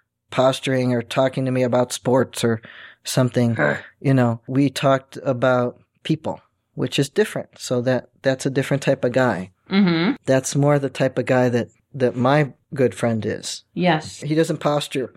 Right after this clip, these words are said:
Speaker 2: Yeah,
Speaker 1: You
Speaker 2: I'll,
Speaker 1: know, he
Speaker 2: I'll
Speaker 1: might around other more posturing males.
Speaker 2: Yes.
Speaker 1: Posture back in the way that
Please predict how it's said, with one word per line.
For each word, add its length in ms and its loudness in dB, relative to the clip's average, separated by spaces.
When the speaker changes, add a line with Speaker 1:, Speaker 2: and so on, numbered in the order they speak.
Speaker 2:
Yeah, 420 -2
Speaker 1:
You 60 2
Speaker 2:
I'll, 80 4
Speaker 1:
know, 180 0
he 120 -2
Speaker 2:
I'll 80 4
Speaker 1:
might 180 4
around 300 2
other 460 2
more 520 2
posturing 480 -2
males. 540 -6
Speaker 2:
Yes. 500 -8
Speaker 1:
Posture 380 0
back 280 0
in 80 2
the 80 2
way 200 2
that 280 -2